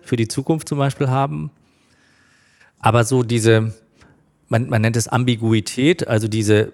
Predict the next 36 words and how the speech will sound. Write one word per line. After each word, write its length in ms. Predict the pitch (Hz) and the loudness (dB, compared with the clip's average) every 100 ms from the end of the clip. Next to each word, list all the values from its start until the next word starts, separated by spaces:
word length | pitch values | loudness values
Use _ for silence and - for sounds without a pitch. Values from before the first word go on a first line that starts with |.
| - | -8
mit 260 | 123 107 | -4 -2
Widersprüchen 880 | 104 139 147 - 156 147 143 131 123 - - _ | 2 4 4 2 0 0 0 -4 -6 -10 -18 _
umgehen 640 | 139 143 139 143 147 147 135 _ - | -2 -2 -2 -2 0 -4 -6 _ -8
zu 140 | - | -2
müssen, 420 | 113 151 - 170 | 2 2 0 -6
zu 160 | - 107 | -6 -8
können, 500 | - 127 147 185 185 _ _ _ _ _ _ _ _ _ _ _ | 0 0 0 -4 -8 _ _ _ _ _ _ _ _ _ _ _
ist, 300 | - 127 - _ _ | -2 -2 -4 _ _
glaube 480 | - 120 113 117 123 | -10 0 4 4 2
ich, 200 | 120 - | -2 -2
etwas, 560 | - - 123 110 - 139 110 113 - _ | -6 -2 2 2 0 -8 -12 -12 -14 _
mit 180 | 123 127 | 2 2
dem 160 | 131 | -2
ich 260 | - 117 - | -2 -6 -4
mich 540 | 120 110 107 - - _ | -2 0 -2 -12 -20 _
täglich 380 | - 143 139 - | 0 0 0 -2
beschäftige, 480 | 131 160 - 156 | 0 0 0 0
aber 140 | 127 135 | 2 2
aus 180 | 127 - | 0 0
dem 220 | 143 135 | -2 -2
ich 240 | 135 - | -8 -2
einfach 420 | 117 120 123 113 | 0 2 2 0
die 160 | - 110 | -2 -6
Vielfalt 580 | - - - - 95 - | -4 -4 -2 0 0 2
rausziehe. 380 | 90 92 - 98 | 0 0 -4 -6
Ich 100 | - | -2
bin 120 | 143 | 0
ja 60 | |
auch 80 | 135 | 0
Biologe, 520 | - 139 147 165 113 | 2 4 4 4 4
also 320 | 110 107 110 104 - - | 4 2 2 0 -6 -10
Biodiversität, 1200 | - 143 151 135 127 127 120 123 - 185 120 - - | -4 2 2 2 2 2 2 -6 0 0 0 -4 -18
Vielfalt, 720 | - - 175 170 - 202 - | -10 -4 -2 0 0 2 2
das, 200 | 151 - | -2 0
was 180 | 139 - | -2 0
unsere, 420 | 147 131 123 | -4 2 2